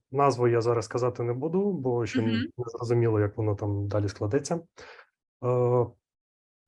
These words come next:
Speaker 1: на посаді middle full stack developer на технологіях React і Node. Е, що ще можу зазначити?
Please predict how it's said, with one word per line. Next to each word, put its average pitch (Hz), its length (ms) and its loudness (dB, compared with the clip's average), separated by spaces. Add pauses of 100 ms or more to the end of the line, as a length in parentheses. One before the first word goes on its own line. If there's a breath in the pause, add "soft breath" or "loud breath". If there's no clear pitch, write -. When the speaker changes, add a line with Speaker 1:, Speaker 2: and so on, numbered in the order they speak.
Speaker 1:
на 135 320 4
посаді 156 1080 0 (200)
middle 143 840 2 (220)
full 147 220 -4
stack 131 180 0
developer 135 640 0
на 117 120 2
технологіях 110 800 -4
React 170 420 -2
і - 20 0
Node. 98 380 -2 (1000 soft breath)
Е, 123 840 2
що - 240 -4
ще 139 220 -2
можу 117 280 2
зазначити? 113 920 -2